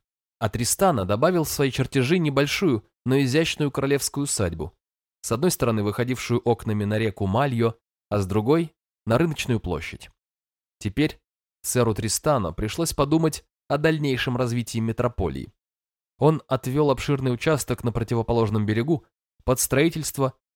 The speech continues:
более притязательных жилищ для представителей высшего сословия. Разбогатев, многие могли предпочесть обосноваться в новом городе. Весть о расширении проекта порадовала строителей.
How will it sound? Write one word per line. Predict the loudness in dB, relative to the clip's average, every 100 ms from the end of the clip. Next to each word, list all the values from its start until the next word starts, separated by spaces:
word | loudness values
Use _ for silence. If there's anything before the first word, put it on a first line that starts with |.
| _
более | 2 4 4 4
притязательных | 2 0 0 2 2 2 0 0
жилищ | 2 0 -2 -8 _ _ _
для | -2 0
представителей | 0 0 0 0 0 0
высшего | 0 0 -2 -4
сословия. | -2 -4 -2 -4 -4 -8 -14 _ _ _ _ _ -2
Разбогатев, | -2 0 0 0 2 0 -2 -8 _ _ _ _
многие | 0 4 2 0 -4 -6 -6
могли | -2 0 0
предпочесть | 0 -2 0 0 2 0 0 -4
обосноваться | -2 -2 -2 0 0 0 -2
в | 0
новом | 0 0 0
городе. | -2 -2 -6 -8 _ _ _ _ _ _ _ _ _ -8
Весть | 0 0 0 -6 0
о | 2
расширении | 2 2 2 2 2 0
проекта | 0 2 2 2 -4 -8 -10 _ _ _ _ _
порадовала | 2 4 2 2 2 0
строителей. | 0 0 0 -4 -8 -10